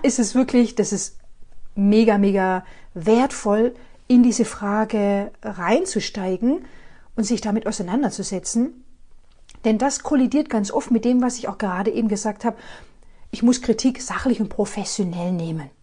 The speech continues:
Und da ist eben, dass dieser Zwischenschritt, der oft passiert, oder eben das, was in dir passiert,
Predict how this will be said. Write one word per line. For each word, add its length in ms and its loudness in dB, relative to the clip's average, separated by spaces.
Und 180 0
da 160 2
ist 220 -4
eben, 220 0
dass 180 4
dieser 380 0
Zwischenschritt, 840 0
der 160 4
oft 200 0
passiert, 760 0
oder 300 0
eben 240 2
das, 380 -2
was 240 -2
in 360 2
dir 160 4
passiert, 760 -2